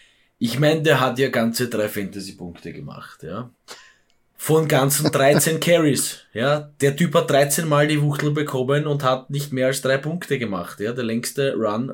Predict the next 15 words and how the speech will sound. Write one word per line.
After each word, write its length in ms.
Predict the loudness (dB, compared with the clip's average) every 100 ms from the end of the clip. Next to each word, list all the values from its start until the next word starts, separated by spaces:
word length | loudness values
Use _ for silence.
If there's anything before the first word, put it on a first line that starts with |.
| -4
waren 120 | -4
siebenundzwanzig 800 | -4 -4 -6 -6 -6 -6 -8 -8
Yards, 280 | -6 -6 -8
Entschuldige, 400 | -8 -6 -4 -4
Entschuldigung, 280 | -6 -8 -8
von 100 | -10
den 100 | -6
dreizehn 340 | -6 -6 -8
Carries, 280 | -8 -8 -8
Entschuldigung, 340 | -8 -10 -10 -16 -20 -20 -20 -12
äh, 300 | -4 -2 -2
die 120 | -4
meisten 380 | -2 0 0 -2
Carries 300 | -6 -4 -4
gemacht 240 | -6 -8